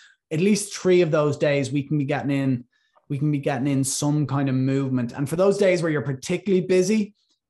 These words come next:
a micro dose of movement, like what we've just done. So that between two and five minutes,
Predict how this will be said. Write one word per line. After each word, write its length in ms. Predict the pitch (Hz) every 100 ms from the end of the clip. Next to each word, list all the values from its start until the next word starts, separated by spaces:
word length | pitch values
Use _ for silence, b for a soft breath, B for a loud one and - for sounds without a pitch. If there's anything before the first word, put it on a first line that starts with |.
| _ -
a 80 |
micro 580 | 156 160 160 175 165 165
dose 320 | 151 147 139
of 80 | 131
movement, 480 | 147 139 135 135 127
like 260 | 151 156 165
what 120 | 143
we've 160 | 151 131
just 260 | 143 -
done. 360 | 147 135 120 123
So 180 | - 139
that 240 | 143 -
between 380 | - - 165 160
two 240 | - 156
and 100 | 160
five 320 | 135 147 143 139
minutes, 560 | 135 135 131 - -